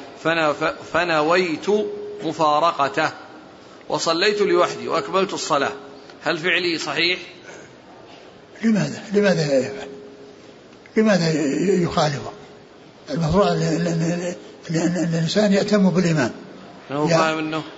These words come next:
Speaker 1: قام، استتم قائما،
Speaker 2: إيه؟
Speaker 1: فكان الواجب أنه يستمر.
Speaker 2: إيه؟
Speaker 1: هذا
Speaker 2: لا.
Speaker 1: رجع مرة ثانية.
Speaker 2: إيه؟ ما، ما يؤثر أبدًا، لا بأس، لا، لا ينفصل عنه ولا يختلف على إمامه.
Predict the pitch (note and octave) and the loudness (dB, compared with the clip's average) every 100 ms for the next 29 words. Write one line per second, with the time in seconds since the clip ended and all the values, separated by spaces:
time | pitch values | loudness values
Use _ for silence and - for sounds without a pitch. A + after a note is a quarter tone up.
0 | - E3+ D#3+ B2 - - - - E3+ D3 | -6 2 2 0 -10 -18 -16 -10 -8 -6
1 | F3 E3+ D#3 D#3+ F3 F3 F3 G3 G#3 - | -6 -4 -2 -2 -2 -2 -4 -6 -8 -2
2 | G#3 F3+ C#3+ F3 E3+ E3+ F#3 F3+ F3 F3 | 0 0 0 -2 -2 0 0 0 -4 -4
3 | F3 C3+ - F3+ E3+ C#3 - - - - | -4 -6 -4 -4 -2 -6 -8 -18 -18 -8
4 | E3+ F3 F#3+ F#3+ C#3 G2+ D3+ D3+ D#3 C3+ | -2 0 2 0 -4 -4 -4 -2 -2 -4
5 | - - F#3+ A#3 F3+ A3+ F3 C#3+ - - | -8 -10 -2 0 2 2 4 2 -2 -10
6 | G3 E3 C#3 C#3 F#3+ E3+ C3 - - - | -8 -6 -8 -4 -2 0 -2 -10 -14 -20
7 | - - - - G3 F3+ E3+ G#3+ G3 - | -20 -20 -20 -4 2 2 4 2 2 0
8 | F3+ C#3+ C#3 - - - - - - G3 | -2 -2 -6 -8 -18 -20 -20 -12 0 4
9 | G#3 G3 F3 D3 E3 D#3 D3 B2+ A2 | 4 4 2 2 2 2 2 0 -2